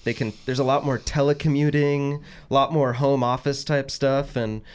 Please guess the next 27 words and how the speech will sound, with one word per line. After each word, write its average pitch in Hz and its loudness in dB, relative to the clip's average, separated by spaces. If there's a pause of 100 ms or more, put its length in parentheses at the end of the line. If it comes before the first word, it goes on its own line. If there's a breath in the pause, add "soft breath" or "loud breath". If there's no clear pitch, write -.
(280 loud breath)
and 160 0
a 160 2
lot 175 0
more, 190 0
um, 156 -2
ability 165 -2
to 151 0
work 143 -2
on 151 2
the 120 -2
road. 143 0
So 147 -2
there's 135 -2
that, 131 -2 (260 loud breath)
that 135 0
opportunity 147 -2
to 139 -4
travel 135 0
while 131 0
still 143 0
maintaining 131 -2
your 120 -2
connection 123 -4
with 113 -6
your 113 -2
office. 120 -2
And, 117 -4